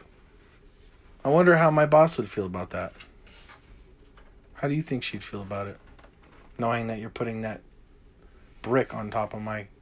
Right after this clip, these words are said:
laptop? My wife doesn't want to say anything. She just shrugged at me. This podcast is just a general understanding of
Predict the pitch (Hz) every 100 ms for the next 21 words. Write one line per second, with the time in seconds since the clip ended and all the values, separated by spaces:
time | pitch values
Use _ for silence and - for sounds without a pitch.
0 | - 113 - 101 95 - - - - -
1 | - - - - - - - - - -
2 | - - - - - - - - - -
3 | - - 113 113 107 107 110 113 110 -
4 | 110 107 - 107 - 107 - 110 101 107
5 | 107 104 - - - - - - - 214
6 | 269 - 196 202 190 - - 113 78 -
7 | - - - - - - - 135 135 147
8 | 151 143 117 135 160 156 147 135 127 -
9 | 131 127 127 120 107 110 110